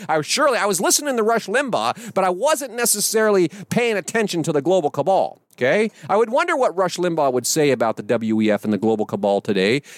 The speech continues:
I, I, I just, I would, but you have to realize that while they've been doing all of this, implementing their strategies and,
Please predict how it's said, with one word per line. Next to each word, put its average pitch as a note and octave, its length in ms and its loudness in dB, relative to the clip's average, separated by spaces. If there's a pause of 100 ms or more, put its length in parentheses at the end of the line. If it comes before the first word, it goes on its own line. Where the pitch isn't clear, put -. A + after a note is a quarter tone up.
(180)
I, C3 400 0
I, - 220 -2
I - 20 2
just, D3+ 420 -4
I C3+ 100 0
would, C#3+ 380 0
but B2 200 -2 (640)
you G#3 80 2
have C4 80 0
to D4 80 2
realize G3 420 2
that D3+ 100 -4
while E3 180 2
they've F#3 120 0
been F3 160 0
doing F3+ 300 2
all D3+ 260 2
of A#2 160 -4
this, G#2 440 0 (200)
implementing F3+ 640 2
their C3 120 0
strategies A#2 640 0
and, A#2+ 180 0